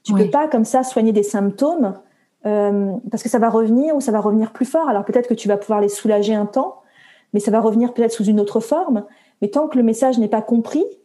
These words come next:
Speaker 1: le message de l'âme n'est pas compris sur le corps, eh bien, tu peux pas, euh, guérir toi les gens. Tu vois ce que je veux dire ?
Speaker 2: Tout à
Speaker 1: C'est,
Speaker 2: fait.
Speaker 1: c'est, c'est plus, euh,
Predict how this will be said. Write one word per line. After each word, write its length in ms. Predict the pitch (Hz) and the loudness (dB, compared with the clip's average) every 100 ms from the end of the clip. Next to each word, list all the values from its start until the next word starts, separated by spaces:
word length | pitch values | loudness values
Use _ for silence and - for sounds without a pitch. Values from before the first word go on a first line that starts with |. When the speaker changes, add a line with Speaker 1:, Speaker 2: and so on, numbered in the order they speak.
| - | -4
Speaker 1:
le 80 | 208 | -2
message 320 | 208 220 202 | 0 0 2
de 80 | 202 | 2
l'âme 280 | 220 247 | 2 2
n'est 100 | 240 | 2
pas 140 | 208 208 | 0 -2
compris 320 | 214 208 226 | 0 -2 -4
sur 180 | - 208 | -2 -2
le 80 | 196 | -2
corps, 500 | 196 254 320 202 - - - _ | 0 0 0 -4 -6 -20 -20 _
eh 60 | 208 | -2
bien, 480 | 196 240 294 294 214 | 0 2 2 0 -2
tu 140 | - | -2
peux 80 | - | -4
pas, 320 | 208 277 302 - _ - | -2 -2 -4 -10 _ -6
euh, 420 | 190 190 185 180 | -2 -2 -2 -4
guérir 560 | 180 185 240 240 254 254 | -4 0 2 2 0 -2
toi 220 | - 226 | -2 0
les 140 | 208 | 0
gens. 260 | 202 214 214 _ | 0 -2 -4 _
Tu 160 | - | -4
vois 100 | 196 | -2
ce 100 | 240 | -2
que 60 | 233 | -4
je 80 | 196 | -2
veux 60 | 196 | -4
dire ? 200 | 190 202 _ _ _ _ _ | -4 -8 _ _ _ _ _
Speaker 2:
Tout 200 | - 233 | -2 0
à 20 | 214 | 0
Speaker 1:
C'est, 180 | 220 | 0
Speaker 2:
fait. 320 | 214 214 - - - | 0 -2 -6 -16 -20
Speaker 1:
c'est, 240 | 220 - | -12 -10
c'est 160 | - 226 | -4 -4
plus, 400 | 226 262 302 - | 0 0 0 0
euh, 320 | 226 208 202 | 2 2 0